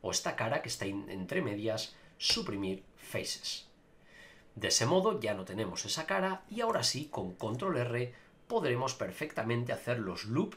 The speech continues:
por ejemplo, que nos atraviesan toda la pieza. Lo siguiente que vamos a ver va a ser, eh,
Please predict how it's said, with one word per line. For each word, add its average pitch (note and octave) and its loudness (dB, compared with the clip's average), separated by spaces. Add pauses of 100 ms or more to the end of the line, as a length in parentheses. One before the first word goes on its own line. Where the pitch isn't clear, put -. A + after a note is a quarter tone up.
(120)
por G#3 -2
ejemplo, B2 -2
que G3+ -4
nos E3 0
atraviesan F#2+ -4 (480)
toda F#2 2
la F2+ -2
pieza. - 0 (2250)
Lo B2 6
siguiente A#3+ 4
que F#3 0
vamos F3 6
a A2+ 0
ver A3+ 0 (240)
va F3 4
a - 4
ser, D#3 4 (680)
eh, B2+ 6